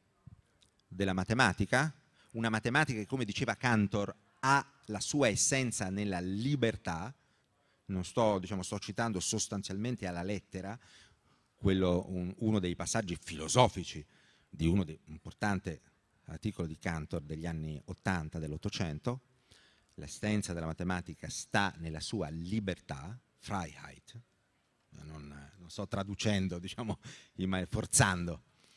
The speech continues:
la mano. Beh, questa visione della matematica, proprio per la sua novità, per il suo impatto, interessa anche personaggi che matematici non sono.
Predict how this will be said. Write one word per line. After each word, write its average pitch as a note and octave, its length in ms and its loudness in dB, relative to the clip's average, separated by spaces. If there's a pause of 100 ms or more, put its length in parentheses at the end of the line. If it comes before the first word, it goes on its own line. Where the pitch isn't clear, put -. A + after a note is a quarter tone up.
(180)
la F2 120 -6
mano. E2 340 -8
Beh, D3+ 320 0
questa G3 320 6
visione B2+ 300 2
della A2 140 4
matematica, C3 680 -2 (1300)
proprio F#3 460 4
per G2+ 140 -2
la F#2+ 80 -6
sua C3 200 -4
novità, G#2+ 420 0
per G2 120 -6
il F#2+ 80 -4
suo - 180 -2
impatto, A2 680 -4 (2250)
interessa F#3+ 840 4
anche D#3+ 580 0 (1040)
personaggi B2 580 -2
che G2 100 -2
matematici G#2 680 -2
non F2 280 -2
sono. F#2 520 6